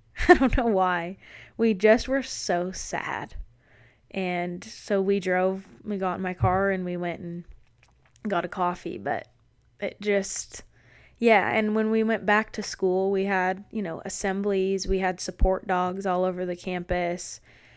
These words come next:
We didn't really resume normal learning for a long time, it felt like, because I mean, even the teach-, it's like, these teachers were being expected to return to school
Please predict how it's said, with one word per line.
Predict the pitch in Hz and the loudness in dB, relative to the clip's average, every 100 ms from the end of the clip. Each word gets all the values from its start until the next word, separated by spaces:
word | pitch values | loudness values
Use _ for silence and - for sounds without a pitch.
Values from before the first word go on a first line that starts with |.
| - - | -14 0
We | 233 | 2
didn't | 254 330 | 4 2
really | 240 233 233 | 4 6 6
resume | 202 190 170 180 190 208 208 190 | 6 4 2 0 0 0 0 -2
normal | 185 190 190 180 | 0 0 0 -2
learning | 165 165 185 214 233 240 | -4 -4 -2 0 -2 -2
for | 214 | 0
a | 196 | 0
long | 180 175 185 | 0 -2 -6
time, | 175 190 - 196 | -2 -2 0 -2
it | 214 | 0
felt | 226 220 | 0 2
like, | 240 247 247 - | 2 0 -2 -8
because | 208 214 233 214 - - - - - - - | -6 0 2 0 -6 -12 -20 -20 -20 -20 0
I | 226 | 2
mean, | 233 233 | 4 4
even | 247 269 277 | 4 4 2
the | 269 | 2
teach-, | - 311 | 2 2
it's | 214 - | 0 2
like, | 226 202 - - - | 2 2 -2 -12 -10
these | 214 226 214 | -2 -2 0
teachers | - 254 254 240 214 | -2 0 2 0 2
were | 208 | 0
being | 196 202 202 | 2 2 0
expected | 170 - - 190 - 190 | -4 -4 -4 -2 -2 -4
to | 202 | -2
return | 185 185 - 185 185 190 | -2 -2 -4 -2 -2 -4
to | - | -6
school | - - 175 160 170 196 - | -8 -4 -4 0 0 -2 -6